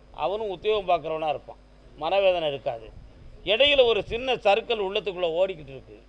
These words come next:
நல்லா புரிஞ்சுக்கணும். அந்த சர்க்கிளை நீக்கி அவ உள்ளத்தை காப்பாத்தி உயர்வா வாழ வச்சா போதும்லாப்பா? சந்தோஷம். யாருக்கு ஆபரேஷன் நடந்திருக்கியா வீட்டுல? என்னடா ஆபரேஷன்? அப்படியா? பக்கத்துல வா.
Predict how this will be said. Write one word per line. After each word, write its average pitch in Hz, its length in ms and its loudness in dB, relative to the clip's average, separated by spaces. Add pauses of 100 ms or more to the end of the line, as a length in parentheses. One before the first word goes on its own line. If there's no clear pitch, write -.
(1600)
நல்லா 151 180 -4
புரிஞ்சுக்கணும். 147 600 -8 (880)
அந்த 165 260 -4 (100)
சர்க்கிளை 196 440 4
நீக்கி 214 560 -2
அவ 160 260 6
உள்ளத்தை 190 380 0
காப்பாத்தி 175 680 0
உயர்வா 190 360 4
வாழ 202 260 4
வச்சா 202 180 2
போதும்லாப்பா? 202 640 -2 (460)
சந்தோஷம். 107 460 -10 (640)
யாருக்கு 214 380 2
ஆபரேஷன் 196 540 0
நடந்திருக்கியா 180 400 -4
வீட்டுல? 180 420 -8 (920)
என்னடா 214 340 0
ஆபரேஷன்? 185 480 -8 (1120)
அப்படியா? 127 440 -4 (220)
பக்கத்துல 135 320 -8
வா. 110 80 -14